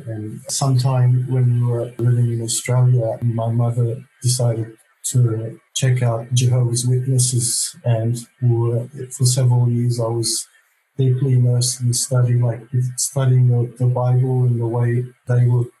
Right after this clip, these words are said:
like, approach different ideas and things in the Bible and other concepts, uh, as opposed to more Jewish Kabbalistic traditions.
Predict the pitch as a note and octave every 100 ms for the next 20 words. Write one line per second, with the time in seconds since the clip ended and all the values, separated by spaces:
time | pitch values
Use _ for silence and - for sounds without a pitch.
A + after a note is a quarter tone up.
0 | - A#2+ A2+ A2+ - - - B2 C3+ B2+
1 | B2 - B2+ B2+ C3 B2+ B2 _ - B2+
2 | B2+ C3 B2+ C3+ C3+ B2+ - - - C3
3 | A#2 - - C#3 C3+ B2 B2 A#2 A#2 A#2+
4 | B2+ A#2 A2 - _ _ _ _ _ A#2+
5 | B2 B2 B2 B2+ B2+ A#2+ A2+ - - -
6 | - A#2 - B2+ B2+ B2+ C3 B2 A#2+ -
7 | - A#2+ A2+ A#2+ A#2+ _ B2+ A#2+ A2+ A2+
8 | - - - B2+ A#2+ - - B2 A#2+ A#2
9 | A#2+ C3 B2 - B2 B2 B2 D#3 E3 -
10 | -